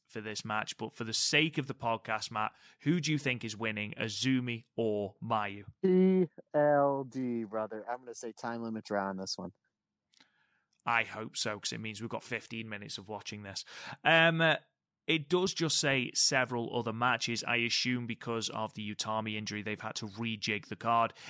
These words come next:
Speaker 1: It pretty much does eradicate any possibility of any of the big stars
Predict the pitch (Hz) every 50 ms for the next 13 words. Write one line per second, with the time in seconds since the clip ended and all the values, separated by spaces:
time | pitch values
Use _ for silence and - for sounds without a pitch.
0 | - - 143 139 135 - 151 151 143 - 139 127 123 113 - - 123 120 - 120
1 | 113 104 104 120 117 117 117 110 - - 107 110 113 - - _ _ - 123 120
2 | 120 120 117 113 - - 117 107 - - 110 113 113 110 110 104 - - 110 101
3 | 95 _ - - - - - - - 117 117 110 110 110 127 123 120 117 117 113
4 | 113 110 107 113 107 - 110 104 104 - - - - 117 107 107 104 104 101 101
5 | 98 - -